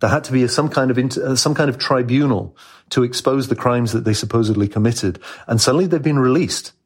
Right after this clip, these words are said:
Those people are asking how this was allowed to happen, particularly because it seems that they were exchanged largely to win the release of probably Vladimir Putin's closest friend in Ukraine. He's a man called Viktor Medvedchuk,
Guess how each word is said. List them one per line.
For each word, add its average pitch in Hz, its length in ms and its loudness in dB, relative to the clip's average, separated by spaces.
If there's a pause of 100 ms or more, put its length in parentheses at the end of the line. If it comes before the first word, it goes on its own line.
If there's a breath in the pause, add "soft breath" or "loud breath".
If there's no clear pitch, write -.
(140)
Those 135 180 0
people 143 240 0
are 127 60 4
asking 127 300 -2
how 135 200 2
this 127 180 0
was 117 120 2
allowed 113 260 2
to 101 100 -2
happen, 104 360 -2 (240)
particularly 131 640 0
because 107 680 0 (680 soft breath)
it 120 140 0
seems 156 220 2
that 131 100 0
they 127 100 4
were 117 140 2
exchanged 131 640 -2
largely 113 540 2
to 120 220 2
win 151 260 2
the 123 100 2
release 120 440 2
of 120 280 2
probably 151 400 0
Vladimir 117 480 0
Putin's 127 420 -2
closest 127 500 -2
friend 151 280 0
in 143 120 0
Ukraine. 113 540 0 (640 soft breath)
He's 135 160 2
a 165 40 2
man 147 180 2
called 123 200 0
Viktor 135 260 0
Medvedchuk, 117 720 0